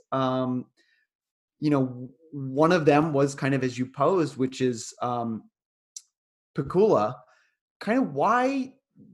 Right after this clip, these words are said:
why is, why aren't there T-shirts with his name on it? You know, why didn't he quite get the same, you know,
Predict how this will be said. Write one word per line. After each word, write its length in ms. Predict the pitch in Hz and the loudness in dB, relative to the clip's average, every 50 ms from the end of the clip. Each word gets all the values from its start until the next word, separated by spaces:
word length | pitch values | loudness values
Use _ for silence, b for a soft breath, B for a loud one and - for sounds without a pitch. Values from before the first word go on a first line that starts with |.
| - - | -20 -20
why 520 | 156 151 151 151 156 160 180 226 311 370 | -18 -18 -16 -16 -10 -4 -2 0 0 2
is, 280 | 370 349 349 381 359 - | 2 2 2 2 0 0
why 220 | 226 196 220 269 311 | 0 2 4 6 6
aren't 180 | 339 381 294 | 4 4 4
there 200 | 330 302 254 - | 4 4 4 2
T-shirts 560 | - - - 269 302 - - 185 139 - - - | 0 2 4 4 6 8 8 6 6 4 2 4
with 140 | 143 175 | 8 8
his 180 | 143 135 - - | 8 8 8 4
name 240 | 139 131 170 120 120 | 4 4 4 6 6
on 140 | - - 120 | 4 4 6
it? 60 | 160 | 8
You 40 | 165 | 8
know, 80 | 170 156 | 8 8
why 200 | 147 160 190 220 | 8 8 8 8
didn't 220 | 294 302 277 262 | 8 8 8 8
he 180 | 277 254 240 - | 6 6 6 6
quite 340 | - - 208 214 240 202 | 6 8 8 8 8 6
get 300 | - 190 233 294 - - | 6 6 4 4 4 0
the 80 | - - | -2 0
same, 240 | - - 180 185 220 | 2 2 2 4 4
you 80 | 208 | 6
know, 200 | 170 143 180 B | 6 6 4 B